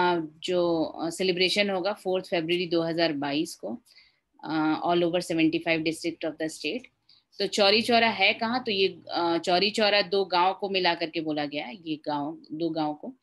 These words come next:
ये गोरखपुर डिस्ट्रिक्ट के पास है। तो चौरी चौरा का हमको, अ, सबको पता है कि असहयोग आंदोलन के दौरान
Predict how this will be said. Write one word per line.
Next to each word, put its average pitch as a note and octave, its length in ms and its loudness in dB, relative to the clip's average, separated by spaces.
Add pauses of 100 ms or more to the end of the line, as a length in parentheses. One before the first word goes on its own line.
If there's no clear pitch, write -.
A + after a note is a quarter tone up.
(320)
ये G#3 100 -2
गोरखपुर G3+ 540 0
डिस्ट्रिक्ट D3+ 380 -4
के C#3 80 -8
पास C3 340 -12
है। - 60 -20 (680)
तो B3 100 2
चौरी B3+ 340 4
चौरा C4+ 260 6
का C4+ 140 2
हमको, A#3+ 260 2
अ, F#3+ 460 0
सबको F#3 320 -4
पता G#3 280 0
है G#3+ 120 2
कि G3 300 -2
असहयोग F#3 640 -2
आंदोलन E3+ 540 2
के F3 160 -2
दौरान E3 480 0